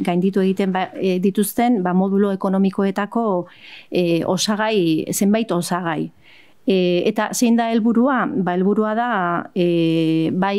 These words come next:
eh, eh, itunpeko ikastetxeetako langileen, eh, eta, bueno, beraien, eh, soldata ekiparatzea, eh, publikako, eh, langileenetara edo irakasleenetara kasu honetan. Hau, eh, modu progresibo batean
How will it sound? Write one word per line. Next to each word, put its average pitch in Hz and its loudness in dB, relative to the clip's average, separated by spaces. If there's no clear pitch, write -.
eh, 196 0
eh, 190 0
itunpeko 202 0
ikastetxeetako 202 -2
langileen, 190 2
eh, 165 2
eta, 165 -2
bueno, 185 0
beraien, 185 0
eh, 190 0
soldata 196 -2
ekiparatzea, 196 -2
eh, 170 0
publikako, 185 0
eh, 170 -2
langileenetara 170 0
edo 170 -2
irakasleenetara 165 -2
kasu 160 -6
honetan. 156 0
Hau, 208 0
eh, 185 0
modu 190 2
progresibo 190 0
batean 180 -2